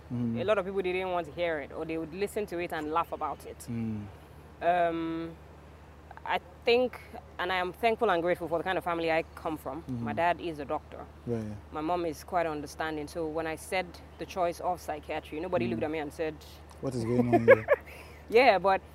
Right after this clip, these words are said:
Speaker 2: you know, people in the public
Speaker 1: Mm.
Speaker 2: started to say things like, um, "Ah, you soon become like your patients. You would start to talk like them, you start to dress like them." And, um, don't be surprised and don't be fooled that even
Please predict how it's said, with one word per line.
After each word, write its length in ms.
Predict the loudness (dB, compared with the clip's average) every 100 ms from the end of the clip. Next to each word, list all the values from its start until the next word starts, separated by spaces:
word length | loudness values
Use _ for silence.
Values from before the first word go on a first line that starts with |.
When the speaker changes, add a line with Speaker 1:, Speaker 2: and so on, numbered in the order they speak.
| -14 -4
Speaker 2:
you 80 |
know, 80 | -2
people 420 | 0 4 4 4 2
in 400 | 2 2 0 -4
the 60 | -2
public 480 | 0 2 -2 -4 -10 -4
Speaker 1:
Mm. 340 | -2 -2 -4
Speaker 2:
started 320 | -2 2 4 2
to 40 |
say 200 | -2 -6
things 340 | -4 -4 -4 -4
like, 260 | -4 -4
um, 340 | -4 -4 -6 -10 -14 -20 -20 -20 -12 0
"Ah, 240 | 2 2 -2
you 140 | -10 -2
soon 160 | 0
become 200 | 0 0
like 140 | -2 -2
your 80 |
patients. 720 | -4 -6 -8 -12 -16 -18 -18 -20 -20 -20 -12
You 120 | -8
would 100 | -8
start 240 | -4 -2 -2
to 60 |
talk 260 | -2 -2 -2
like 200 | -2 -2
them, 180 | -2 -2
you 80 | -2
start 200 | -2 -4
to 60 |
dress 280 | -2 -2 -2
like 180 | -4 -4
them." 240 | -4 -4 -4
And, 240 | -4 -6 -12 -20 -20 -20 -20 -20 -4
um, 140 | -2 4
don't 120 | 4
be 60 | 4
surprised 520 | -2 0 4 6 4
and 120 | -2 -2
don't 120 | -2
be 120 | -4
fooled 360 | -2 0 0 -2
that 180 | -2 -2
even 440 | -2 -2 0 -2